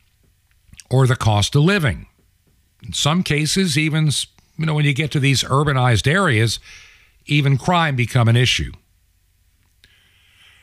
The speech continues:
You know, when I first moved to Florida, I can remember, this is a quick little side story here. I didn't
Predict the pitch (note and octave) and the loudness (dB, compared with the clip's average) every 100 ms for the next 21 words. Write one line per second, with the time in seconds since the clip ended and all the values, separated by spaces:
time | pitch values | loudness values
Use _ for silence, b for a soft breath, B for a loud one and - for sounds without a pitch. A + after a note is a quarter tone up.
0 | b - B2 A#2+ B2 C3+ - D3+ - - | b -4 -2 0 0 -2 0 0 0 0
1 | B2 D3 C#3+ G2 A2+ - C3 C3 G2+ G2+ | 2 4 2 0 -2 0 2 2 2 0
2 | - A2 G#2+ B2 A#2+ G2+ G#2 - B2 F2+ | 0 0 2 2 0 0 0 -2 -4 -2
3 | G2 - A#2+ C3+ - A#2+ A2+ F2+ E2+ C3 | -4 -4 -10 -10 -6 -2 0 0 0 2
4 | B2+ B2+ - F#2 D#2 D2 D#2+ C#2+ E2 F#2 | 2 0 0 0 2 2 0 0 -2 -4
5 | D#2+ | -8